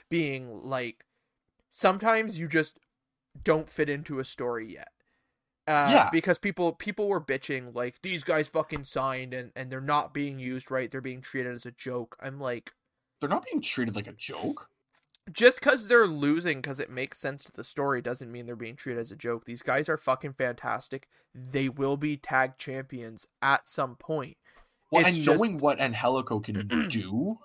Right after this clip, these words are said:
Speaker 2: in Lucha Underground, if you've never seen Jack Evans or Angelico, they have a really great showing in Lucha Underground. And, uh, that would be a great place to start with watching some stuff from them.
Speaker 1: Yeah, like, they're fucking fantastic. Um,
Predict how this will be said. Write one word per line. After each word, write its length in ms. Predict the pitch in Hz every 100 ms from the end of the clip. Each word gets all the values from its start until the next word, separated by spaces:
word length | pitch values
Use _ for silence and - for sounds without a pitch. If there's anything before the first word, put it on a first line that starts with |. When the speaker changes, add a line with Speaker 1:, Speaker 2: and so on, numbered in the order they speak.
| _
Speaker 2:
in 140 | 127 117
Lucha 300 | 107 120 113
Underground, 380 | 107 117 143 156
if 160 | 131
you've 120 | 156 151
never 500 | 160 175 196 202 196 _
seen 600 | - - - 123 117 120 -
Jack 320 | 113 120 117 113
Evans 300 | 107 110 107 -
or 240 | 104 107
Angelico, 640 | 104 156 170 110 123 139 123
they 260 | 110 127
have 220 | 131 143
a 140 | 117 110
really 560 | 95 95 113 113 120 113
great 420 | 107 98 101 104
showing 400 | - - 98 104
in 140 | 110 101
Lucha 260 | 101 98
Underground. 560 | 98 107 113 117 151 233 _ _ _ _ _ _ _
And, 260 | 113 110 104
uh, 300 | 107 101 95 - _
that 220 | 113 104
would 100 | 117
be 100 | 113
a 60 | 107
great 480 | - 98 101 98 -
place 280 | 95 98 -
to 100 | -
start 380 | - - 87 _
with 100 | 92 -
watching 340 | - - -
some 160 | - -
stuff 220 | - -
from 140 | -
them. 120 | 98 - _ _ _
Speaker 1:
Yeah, 380 | 156 185 202 127
like, 340 | 113 147 143
they're 140 | - 147
fucking 440 | - 175 202 220
fantastic. 960 | 180 147 135 120 127 156 - 113 113 -
Um, 440 | 127 131 123 120